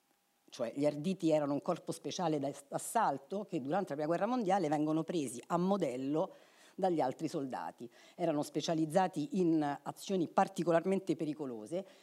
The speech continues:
e appunto, come dicevo, diventano un modello di coraggio, di sprezzo di, per il pericolo e ovviamente di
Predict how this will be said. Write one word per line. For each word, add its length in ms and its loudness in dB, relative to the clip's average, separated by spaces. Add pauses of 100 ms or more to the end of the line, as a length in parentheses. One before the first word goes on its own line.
e 180 0
appunto, 380 -4
come 160 -4
dicevo, 340 -2
diventano 480 -2
un 160 0
modello 640 -4
di 160 -4
coraggio, 640 -4
di 120 -4
sprezzo 500 0
di, 120 -6
per 300 -4
il 120 -2
pericolo 520 -4
e 80 0
ovviamente 720 0
di 260 -6